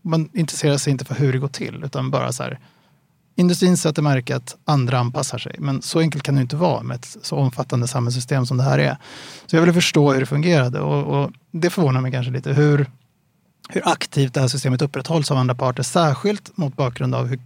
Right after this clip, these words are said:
många kritiserar normeringen. Så att man, man spelar på något sätt, eh, på två strängar samtidigt. Och å ena sidan så kritiserar man den väldigt starkt, å andra sidan så är man väldigt aktivt med att upprätthålla den. Och det är så det ska vara. Det är inget, eh, det är ingen dubbelmoral i det, liksom.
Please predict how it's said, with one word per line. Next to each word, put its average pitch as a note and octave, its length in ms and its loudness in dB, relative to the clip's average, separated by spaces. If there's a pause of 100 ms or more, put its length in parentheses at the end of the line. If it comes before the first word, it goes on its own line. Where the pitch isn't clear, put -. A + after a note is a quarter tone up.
(160)
många B2+ 320 -6 (200)
kritiserar C3+ 640 -2
normeringen. - 540 -4 (180)
Så - 140 -6
att C3+ 80 -10
man, C#3+ 420 -2
man D3 160 -2
spelar D3+ 280 0
på - 120 -4
något D3+ 100 0
sätt, B2 240 -6 (680)
eh, C#3+ 400 -2 (120)
på - 100 -12
två C#3+ 200 -4
strängar C#3 300 0
samtidigt. C#3 520 -2
Och D3+ 60 -2
å D3 200 -4
ena D3 140 0
sidan C#3 220 0
så C#3 100 -6
kritiserar D3+ 360 -2
man F3 120 6
den D#3+ 60 2
väldigt C3+ 160 -2
starkt, C3+ 220 -4
å C3 40 -2
andra C#3 100 0
sidan C#3 200 -2
så C#3+ 160 -4 (160)
är D#3 100 -2
man B2+ 160 0
väldigt C3+ 240 -4
aktivt C#3+ 340 -6
med C#3 160 -6
att C#3 60 -8
upprätthålla C#3+ 520 0
den. B2 160 -8
Och D3 200 -4
det D#3 200 0
är F#3+ 40 2
så F3 160 2
det D3+ 60 2
ska - 180 0
vara. C#3 220 2
Det C#3+ 100 -2
är D#3+ 40 2
inget, C3+ 420 -4
eh, C3+ 60 -2
det - 220 -6
är - 20 0
ingen C3 140 0
dubbelmoral C#3+ 540 4
i A2+ 40 -4
det, - 120 -8
liksom. - 340 -10